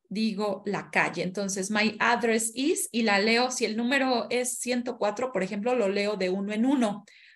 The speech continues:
"One oh four, Juan de la Barrera Street. I live in Toluca, in the state of Mexico.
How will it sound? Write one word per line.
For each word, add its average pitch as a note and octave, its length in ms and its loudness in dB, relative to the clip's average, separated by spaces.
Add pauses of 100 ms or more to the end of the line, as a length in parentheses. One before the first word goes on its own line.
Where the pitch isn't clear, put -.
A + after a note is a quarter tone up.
(120)
"One A3+ 540 4
oh G#3 220 2
four, E4 360 2 (500)
Juan B3 220 2
de A#3 80 0
la G#3 180 0
Barrera B3 420 2 (140)
Street. E3+ 640 0 (520)
I C4 280 6
live C4 340 6
in F#4 180 6 (580)
Toluca, D4+ 640 2 (440)
in F4+ 260 8
the C4+ 120 2
state A3 500 0
of F#4 180 4 (680)
Mexico. G3+ 880 -6